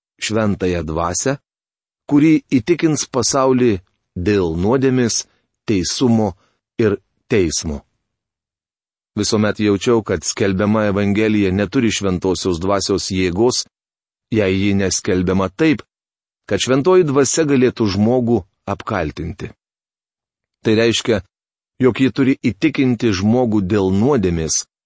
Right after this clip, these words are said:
dėl teisumo ir dėl teismo. Skelbiant Evangeliją, šie trys elementai būtini. Žodis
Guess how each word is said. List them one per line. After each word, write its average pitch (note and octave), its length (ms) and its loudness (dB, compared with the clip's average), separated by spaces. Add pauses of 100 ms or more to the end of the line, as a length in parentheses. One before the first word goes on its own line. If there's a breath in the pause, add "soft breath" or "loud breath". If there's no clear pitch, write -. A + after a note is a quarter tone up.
(320)
dėl A#2+ 340 4 (100)
teisumo A2+ 680 0 (640)
ir F#2 120 -4
dėl F#2+ 200 0
teismo. D#2 480 -6 (1200)
Skelbiant A2+ 580 0 (180)
Evangeliją, G#2+ 600 0
šie A#2 200 0
trys A2+ 360 -2
elementai G2 640 0 (400)
būtini. F2 520 -4 (2250)
Žodis E3 500 0